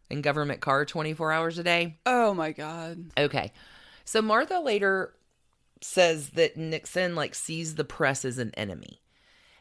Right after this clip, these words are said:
Speaker 1: And in keeping with Nixon's advice, she keeps her distance. Like, but Martha has the need to know. She is a trash candy sister. So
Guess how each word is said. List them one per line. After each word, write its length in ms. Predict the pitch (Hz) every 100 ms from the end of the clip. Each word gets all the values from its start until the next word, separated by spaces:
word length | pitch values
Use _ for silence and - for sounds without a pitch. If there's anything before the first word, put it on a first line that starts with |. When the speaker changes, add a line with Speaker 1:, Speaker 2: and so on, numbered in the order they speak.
| -
Speaker 1:
And 120 | 156
in 120 | 151 143
keeping 420 | - 185 220 208
with 140 | 180
Nixon's 460 | 160 - - 160 156
advice, 400 | 151 135 120 123
she 160 | - 180
keeps 380 | - 135 -
her 100 | 208
distance. 680 | 196 226 - 104 - - - - _ _ -
Like, 340 | 135 135 131 _ _ _ _ _ - _ _
but 300 | 381 359 - _ _ _ _ _ _ _ _
Martha 320 | 339 403 403
has 520 | 339 269 240 196 - - _ _ _ _ _ -
the 100 | 113
need 440 | 113 156 180 165
to 120 | 202
know. 460 | 175 135 78 - - _ -
She 280 | - 170
is 180 | 156 127
a 100 | 104
trash 400 | - - 131 131
candy 340 | - 123 117 110
sister. 480 | 127 120 - - - _ - - - - -
So 540 | - - 175 165 160